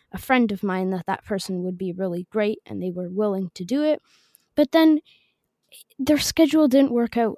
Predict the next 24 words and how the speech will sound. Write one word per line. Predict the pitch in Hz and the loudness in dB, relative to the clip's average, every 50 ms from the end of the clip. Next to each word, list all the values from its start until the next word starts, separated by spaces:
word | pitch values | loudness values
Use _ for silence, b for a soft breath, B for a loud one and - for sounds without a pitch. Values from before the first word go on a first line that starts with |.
| _ - | _ -8
and, | - 220 208 220 - _ - | -6 -4 -4 -4 -6 _ -8
uh, | - 214 214 208 202 208 | -6 -4 -2 -2 -2 -2
we | 214 220 226 | -2 -2 0
weren't | 220 262 262 269 - - | 0 0 0 -2 -2 0
able | 240 233 220 226 233 | 0 0 2 2 0
to | - - 220 | 0 0 0
go | 202 202 196 | 0 0 0
forward | - - 202 196 202 220 240 214 | 0 0 -2 0 0 0 -2 -4
with | 196 190 - - | -6 -8 -8 -6
that | 208 190 180 190 | -8 -6 -6 -8
episodes. | 196 - 220 - - 269 277 311 320 302 - - - - b b b b b b b b | -10 -12 -12 -12 -8 -8 -8 -8 -8 -10 -14 -14 -16 -16 b b b b b b b b
Uh, | - 233 226 214 208 214 208 - - - | -8 -6 -4 -2 -2 -2 -2 -4 -6 -10
so, | 262 - 320 320 302 - - _ _ _ _ _ | -10 -6 -4 -4 -4 -6 -8 _ _ _ _ _
like, | - 302 302 277 - - | -14 -10 -10 -10 -10 -10
s-, | 285 285 - - 311 _ _ - | -10 -8 -8 -8 -12 _ _ -10
sometimes, | - - 339 349 339 - 370 349 330 302 - - _ | -4 0 2 2 2 2 2 2 2 0 -2 -6 _
yes, | - 254 240 311 339 311 - - - - | -4 -2 0 0 0 0 -2 -6 -6 0
an | - 277 | 4 4
upload | 294 320 - - 359 320 | 4 4 4 2 0 0
schedule | - - - 294 247 214 254 240 226 | 0 0 -2 -2 0 0 2 0 0
is | 208 - | 0 -2
definitely | - - 262 269 - 277 254 233 233 233 233 - _ _ - | -2 -2 -2 -2 -2 -2 -2 0 -2 -2 -4 -8 _ _ -10
very | 220 185 233 240 240 254 247 233 | -6 -2 -2 0 0 0 0 -2
important, | 226 202 - - 240 233 226 262 302 370 381 | -2 -4 -4 -4 -4 -2 0 2 2 0 0